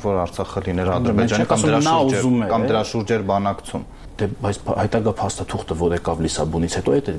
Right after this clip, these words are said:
Speaker 2: գրված մեջը։ Պարզ է, վետո է դնում, շատ լավ, վետո է դնում, բայց դրանից որ հիսուն պետության տեսակետ չփոխվեց, դրանից հո Մինսկի համանախագահողների տեսակետը չփոխվեց գետնի վրա, այդ նույն բանաձևը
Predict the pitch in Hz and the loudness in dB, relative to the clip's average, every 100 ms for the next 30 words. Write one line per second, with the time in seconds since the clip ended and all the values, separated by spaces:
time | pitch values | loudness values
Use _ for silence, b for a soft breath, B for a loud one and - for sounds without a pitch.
0 | 76 76 - - - - 58 - B B | -6 -8 -10 -8 -8 -8 -8 -10 B B
1 | - 233 185 110 127 220 226 110 85 71 | 4 4 2 0 2 2 2 0 -6 -10
2 | - - 208 185 113 131 - 220 117 98 | -4 -2 2 0 2 0 2 0 0 0
3 | 110 123 143 143 123 123 - 135 107 107 | 0 2 0 2 0 -2 -2 0 0 -2
4 | - 107 - - - 98 104 - - - | -2 -4 -2 -4 0 0 -2 -6 -8 -4
5 | 101 - 294 - - B B - 131 156 | -4 0 0 0 -8 B B 0 2 4
6 | 208 - 147 120 - - 113 107 104 98 | 2 2 2 2 2 0 2 2 2 0
7 | 110 98 104 101 104 98 101 104 107 101 | 0 0 2 2 2 4 4 4 4 2
8 | - B - 127 - 139 135 123 - - | -2 B 0 2 4 0 0 -4 -6 -4
9 | - 107 311 - - 98 92 80 73 71 | -2 0 0 -2 0 0 0 -2 -2 -4
10 | - B - 208 202 196 175 101 - - | -6 B 2 2 4 2 2 0 -4 -10
11 | 101 117 120 110 123 175 349 | 0 2 4 2 2 2 0